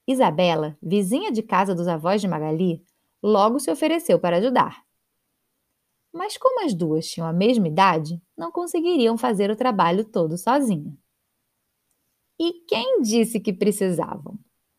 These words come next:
Realmente, duas crianças pequenas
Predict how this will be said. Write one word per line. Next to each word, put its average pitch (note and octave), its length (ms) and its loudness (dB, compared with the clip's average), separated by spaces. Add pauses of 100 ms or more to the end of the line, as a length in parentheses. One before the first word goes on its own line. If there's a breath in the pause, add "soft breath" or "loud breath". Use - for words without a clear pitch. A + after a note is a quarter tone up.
(380)
Realmente, G3+ 800 0
duas A3 420 0
crianças E3+ 480 -2
pequenas D#3+ 680 -6